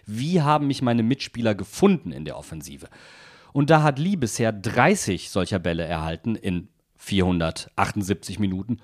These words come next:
Böwing bereits zehn in vierundsiebzig. Angekommene Pässe im Strafraum hat Lee zwei und Böwing einen. Das heißt, nur auf die Bundesliga-Statistik geguckt,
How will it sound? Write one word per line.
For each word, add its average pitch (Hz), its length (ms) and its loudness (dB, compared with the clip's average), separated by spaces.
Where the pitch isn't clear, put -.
Böwing 104 460 4
bereits 98 480 0
zehn 135 380 2
in 120 140 -6
vierundsiebzig. 120 880 -2
Angekommene 143 480 2
Pässe 147 320 0
im 104 140 -4
Strafraum 120 720 2
hat - 200 -2
Lee 123 220 -2
zwei 113 560 2
und 123 180 -2
Böwing 117 440 2
einen. 113 380 0
Das - 240 -2
heißt, 220 260 4
nur 240 220 4
auf 254 100 -2
die 262 80 0
Bundesliga-Statistik 135 960 -2
geguckt, - 380 -6